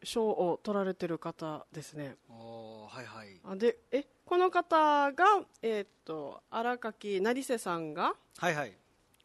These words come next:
Speaker 1: 今度、え、え、エフエム那覇にも来られるってこと？
Speaker 2: いや、あの、まあ、とりあえず今は、えー、
Speaker 1: うん。
Speaker 2: これ、あの、まあ、もうシーディー出すよということですけども、
Speaker 1: あ、シーディーを出すから
Speaker 2: もしかして、はい。
Speaker 1: ってことですね。
Speaker 2: よければ来られるかもしれないし、
Speaker 1: はい。
Speaker 2: こっちで三線弾いて、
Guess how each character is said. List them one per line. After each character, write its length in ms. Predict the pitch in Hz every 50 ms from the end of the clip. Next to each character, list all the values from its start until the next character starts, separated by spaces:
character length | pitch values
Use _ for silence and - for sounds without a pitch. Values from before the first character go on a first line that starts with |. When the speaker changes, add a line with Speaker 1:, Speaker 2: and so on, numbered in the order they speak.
| _ _
Speaker 1:
今 120 | 240 240
度、 80 | 220 220 226
え、 160 | 285 311 277 - - _ _
え、 160 | - 339 339 - _
エ 60 | - 302
フ 100 | - 320
エ 80 | 311
ム 120 | 302 285 285
那 120 | 294 294
覇 160 | 285 294 285
に 100 | 277 254
も 180 | 208 160 143 - - _ _ _ _ _ _ _
来 120 | - 233
ら 120 | 220 214 208
れ 120 | 202 196
る 80 | - 208
っ 20 |
て 100 | - -
こ 140 | - - 254
と？ 140 | - - - _ _ _ _ _ _ _ _ _ _ _ _ -
Speaker 2:
い 20 |
や、 140 | 226 226 226
あ 60 | 233
の、 260 | 233 247 233 226 226
ま 160 | 214 220 208 202
あ、 60 | 185
と 160 | 185 226 240
り 80 | 247 240
あ 20 |
え 60 | 240
ず 100 | 214 220
今 240 | 233 240 240 240 233
は、 300 | 226 226 233 220 202 190
え 120 | 185 190 185
ー、 20 |
Speaker 1:
う 20 | 180
ん。 40 | 175
Speaker 2:
こ 80 | 185
れ、 100 | 180 185
あ 80 | 170 160
の、 300 | 151 147 143 139 135 135
ま 540 | 131 131 135 135 135 143 151 147 139 139 139
あ、 40 | 135
も 200 | 135 135 135 131
う 20 |
シ 140 | - - 160
ー 20 |
デ 80 | 147 151
ィ 20 |
ー 40 | 147
出 60 | 143 135
す 120 | - -
よ 80 | 151 160
と 100 | - 151
い 40 |
う 40 | 143
こ 120 | 131 147 123
と 80 | 139
で 100 | 131 127
す 60 | -
け 80 | - 127
ど 60 | 123
も、 40 | 190
Speaker 1:
あ、 20 |
シ 180 | 185 - 214 214
ー 20 |
デ 80 | 190 196
ィ 40 | 196
ー 40 | 185
を 20 |
出 140 | 190 196 190
す 100 | - -
か 140 | - 185 185
ら 160 | 180 170 160
Speaker 2:
も 60 | -
し 0 |
か 40 | 131
し 40 | 123
て、 20 |
は 60 | -
い。 0 | _ _ _
Speaker 1:
っ 100 | _ -
て 60 | 190
こ 100 | 180 -
と 80 | 190 -
で 60 | -
す 100 | 160 165
ね。 80 | 170 170
Speaker 2:
よ 60 | 214
け 40 | 165
れ 40 | 165
ば 100 | 151 - -
来 60 | 170
ら 100 | 175 180
れ 120 | 180 196 170
る 60 | 170
か 120 | - 175
も 100 | 190 202
し 100 | - -
れ 80 | 185 190
な 120 | 190 180
い 60 | 175
し、 200 | 165 - 202 196
Speaker 1:
は 60 | 185 170
い。 60 | -
Speaker 2:
こ 100 | - 196
っ 20 |
ち 100 | 190 -
で 120 | 226 208 185
三 260 | - 220 220 240 226
線 180 | - 233 233
弾 120 | 180 226 233
い 60 | 220
て、 280 | - 196 180 156 127